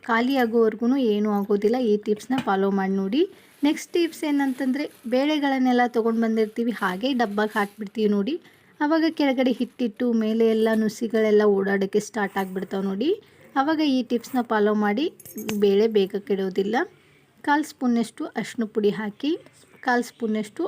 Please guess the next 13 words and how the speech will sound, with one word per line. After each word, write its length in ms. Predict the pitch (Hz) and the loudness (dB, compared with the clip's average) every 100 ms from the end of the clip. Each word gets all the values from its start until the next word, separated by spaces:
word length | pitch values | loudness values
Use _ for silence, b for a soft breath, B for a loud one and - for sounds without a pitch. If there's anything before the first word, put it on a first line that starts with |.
| - | -2
ಅಡುಗೆ 320 | 208 202 214 | 0 2 4
ಎಣ್ಣೆ 180 | 208 208 | 4 2
ಹಾಕಿಬಿಟ್ಟು 440 | 196 190 - 202 | -2 -6 -8 -4
ಇದನ್ನು 240 | 208 214 247 | 0 0 -2
ಚೆನ್ನಾಗಿ 480 | - 277 302 277 | -2 -2 0 0
ನಾವು 260 | 247 208 202 | 0 2 2
ಮಿಕ್ಸ್ 320 | 202 196 - | 2 0 -4
ಮಾಡ್ಕೋಬೇಕು. 680 | 220 202 - 208 196 - 285 370 B B B - - | -6 -6 -8 -4 -4 -4 -2 -4 B B B -14 -6
ಇದನ್ನು 340 | 269 302 294 | -2 2 2
ನೀವು 240 | 294 285 294 262 | 2 2 0 0
ಯಾವುದೇ 380 | 208 202 208 320 | 0 0 -2 -2
ಕಾಳಿಗೂ 460 | - 240 220 214 233 | 0 2 2 0 -2
ಕೂಡ 240 | 233 214 | 0 0